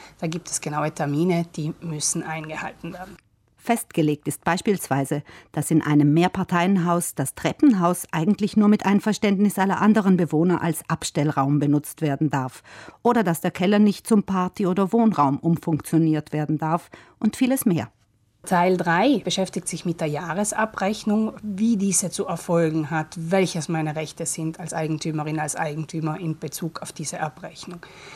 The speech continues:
Speaker 1: Teil vier nimmt Instandhaltung, Modernisierung und Bewahrung der Bausubstanz genauer unter die Lupe.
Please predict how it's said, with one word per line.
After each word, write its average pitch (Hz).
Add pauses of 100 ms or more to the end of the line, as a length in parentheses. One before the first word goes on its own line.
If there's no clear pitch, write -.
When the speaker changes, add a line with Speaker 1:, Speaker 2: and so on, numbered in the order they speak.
(340)
Speaker 1:
Teil 196
vier 240
nimmt 202
Instandhaltung, 196
Modernisierung 190
und 185
Bewahrung 175
der 160
Bausubstanz 160
genauer 160
unter 180
die 170
Lupe. 185